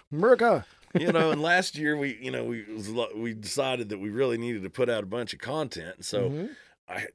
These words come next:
Speaker 2: we got this little opportunity that came up to kind of spin off what we've already been doing
Speaker 1: Oh,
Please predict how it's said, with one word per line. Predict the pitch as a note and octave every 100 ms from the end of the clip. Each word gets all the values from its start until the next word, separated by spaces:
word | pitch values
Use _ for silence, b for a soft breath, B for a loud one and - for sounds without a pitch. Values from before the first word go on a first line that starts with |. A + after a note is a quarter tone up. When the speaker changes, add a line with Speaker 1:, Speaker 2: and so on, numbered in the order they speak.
| A#2
Speaker 2:
we | A#2+
got | C3+ D#3
this | C#3 B2+
little | C#3+ C3+
opportunity | C3+ A2+ G2 D#3+ D#3+ C3
that | A2
came | - C3+ B2
up | F3 F#3 - _ _ -
to | C3 A#2+ A2 -
kind | - C3+
of | A2+
spin | - - - E3+ D#3
off | D3+ - -
what | C#3 G#2+
we've | A2+ B2+
already | A#2+ A2
been | F2+ G2+ F2
doing | E2 E3+ D#3 A2 A2 A2+
Speaker 1:
Oh, | B2+ D#3+ E3+ B2+